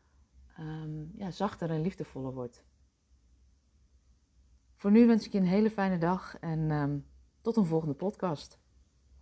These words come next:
En oh ja, mocht je de podcast willen bestellen, dan zou je even kunnen kijken in de link bij de, bij deze aflevering. Of je kunt even kijken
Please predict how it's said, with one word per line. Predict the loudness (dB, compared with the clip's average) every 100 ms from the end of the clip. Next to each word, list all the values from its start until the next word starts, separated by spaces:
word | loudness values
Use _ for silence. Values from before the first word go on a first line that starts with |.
| _ -20 _ _ _ _ -4
En | 2
oh | 4
ja, | 6
mocht | 4 2 2
je | 0 0
de | 2
podcast | 2 2 0 0
willen | -2
bestellen, | -4 -6 -4 -4 -4
dan | -6 2
zou | 4 6
je | 4
even | 0 -4
kunnen | -4 -2
kijken | 0 0 0 -4
in | -2
de | 0
link | 2 0
bij | 0 0 2
de, | 0 -2 _ _ _ _
bij | 0
deze | 4 4 2
aflevering. | 2 2 4 4 2 0 -6 -20 -20 -16
Of | -6 0
je | 2
kunt | 4 4
even | 0 0
kijken | 2 4 4 2 -2